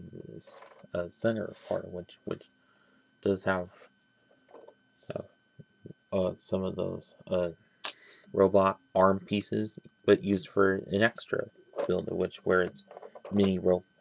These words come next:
'cause a little highlight with this, uh, wave, of which where there was mini robot that was part of a build that comes off and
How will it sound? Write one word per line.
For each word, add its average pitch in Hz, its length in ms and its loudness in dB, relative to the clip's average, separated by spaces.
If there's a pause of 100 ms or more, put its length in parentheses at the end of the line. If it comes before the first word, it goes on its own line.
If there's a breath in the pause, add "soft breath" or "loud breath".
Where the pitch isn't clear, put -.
(160)
'cause 101 220 4
a 95 60 -4
little 139 280 4
highlight 123 480 6
with - 180 -2
this, - 380 2 (440 soft breath)
uh, 92 240 6
wave, 95 300 2
of 90 80 -4
which 92 240 0
where 92 220 4
there 92 180 0
was 90 300 -4
mini 120 260 0
robot 90 460 0
that 95 180 4
was 90 160 -8 (260)
part 113 140 10
of 101 80 0
a 90 40 0
build 90 280 4
that 92 240 -2
comes 95 260 -2
off 92 300 0
and 95 280 -4